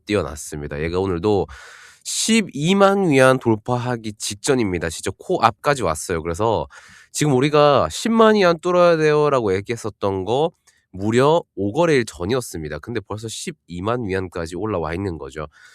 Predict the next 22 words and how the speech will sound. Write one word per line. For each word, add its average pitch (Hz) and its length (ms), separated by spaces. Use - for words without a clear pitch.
그러니까 131 80
지금 151 320
연일 107 460
리튬은요, 104 840
이에스에스 175 640
수요로 156 420
인해서 110 260
계속해서 98 420
건강하게 110 480
올라가고 104 560
있습니다. 82 460
근데 107 420
지금 165 480
우리나라 131 420
배터리 175 480
종목들은 87 720
이거를 143 480
다 92 120
못 82 220
따라오고 101 240
있습니다. 73 380
주식이 113 640